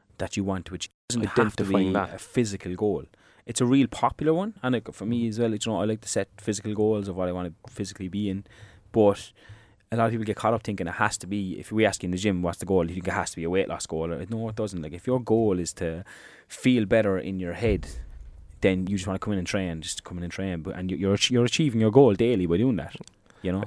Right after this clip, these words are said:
Speaker 2: I, I, th-, I think being honest with yourself is a big one there. Like, you know, be honest with yourself to what, what it is you really want to achieve.
Speaker 1: I think people don't, don't want to be, uh, that might be a bit controversial,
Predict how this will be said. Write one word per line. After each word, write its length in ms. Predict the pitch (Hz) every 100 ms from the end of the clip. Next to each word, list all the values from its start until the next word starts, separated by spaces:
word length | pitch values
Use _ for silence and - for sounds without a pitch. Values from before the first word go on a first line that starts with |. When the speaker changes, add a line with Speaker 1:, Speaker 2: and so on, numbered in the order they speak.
| -
Speaker 2:
I, 60 | -
I, 40 |
th-, 160 | 113 -
I 60 | 113
think 180 | 139 -
being 160 | 92
honest 360 | - 117 107 -
with 100 | -
yourself 340 | - - 90
is 120 | 98 -
a 40 |
big 200 | 92 85
one 180 | 87 87
there. 220 | 95 87
Like, 160 | 85 -
you 60 | 95
know, 80 | 87
be 160 | 90
honest 500 | 98 92 85 - -
with 100 | - -
yourself 320 | - 92 -
to 80 | 113
what, 200 | 87 -
what 240 | - 92
it 80 | 101
is 160 | 92 87
you 120 | 90
really 180 | 90 87
want 220 | 85 -
to 220 | 98 87
achieve. 380 | 80 - 87 - _ -
Speaker 1:
I 60 | 117
think 140 | 135
people 280 | - 123 101 92
don't, 540 | - 85 82 50 87 - _ _ _ _ _ _ _ _
don't 340 | 101 92 85
want 260 | 101 117 110
to 220 | - -
be, 260 | 78 76 _ _ _ _
uh, 380 | 90 82 80 85
that 80 | 95
might 140 | 95
be 60 | 90
a 40 |
bit 80 | 85
controversial, 640 | - 87 - 101 - 85